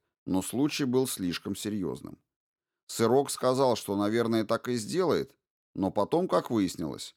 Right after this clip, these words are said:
пошёл консультироваться дальше. Следующий консультант сказал, что самое надёжное средство — коньяк. Его-то Сырок и принял на грудь в объёме бутылки, но в состоянии стресса даже не опьянел.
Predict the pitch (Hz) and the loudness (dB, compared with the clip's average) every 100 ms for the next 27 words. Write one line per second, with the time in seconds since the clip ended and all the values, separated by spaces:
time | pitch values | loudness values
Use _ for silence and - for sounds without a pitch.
0 | _ 95 90 156 160 156 - 110 - 95 | _ -6 -2 -2 0 -2 -2 -4 -2 -2
1 | 101 101 120 104 65 - - _ _ _ | -2 -2 -2 -2 -2 -6 -14 _ _ _
2 | _ _ _ - - 131 180 196 - 156 | _ _ _ -14 -2 0 2 0 0 -2
3 | 143 120 - 135 127 101 78 69 - 98 | -2 -2 0 -4 -2 -2 -2 -6 -4 -2
4 | 92 123 123 - 110 - 139 117 98 90 | 2 2 0 -4 -6 0 2 4 2 2
5 | 98 101 107 82 82 80 - 110 160 - | 0 2 0 0 -2 -4 -4 -4 -4 -4
6 | 87 73 - - 156 135 87 85 - - | -8 -8 -8 -2 0 2 2 0 -4 -20
7 | _ _ _ _ _ _ - 85 117 202 | _ _ _ _ _ _ -6 0 4 4
8 | 196 156 139 147 156 - 120 - 143 131 | 4 0 2 4 2 -2 -4 2 4 4
9 | 113 110 104 107 151 139 107 98 92 101 | 4 2 2 2 0 0 2 2 2 2
10 | 101 101 107 110 110 82 60 - _ _ | 2 2 -2 -2 -4 -4 -12 -18 _ _
11 | - 92 - 101 110 110 107 92 87 - | -2 -2 0 -4 0 2 4 2 0 -2
12 | 117 156 - 156 110 90 113 117 117 117 | 0 0 0 -4 0 0 0 -2 -4 -4
13 | 117 95 57 52 | -4 -2 -4 -10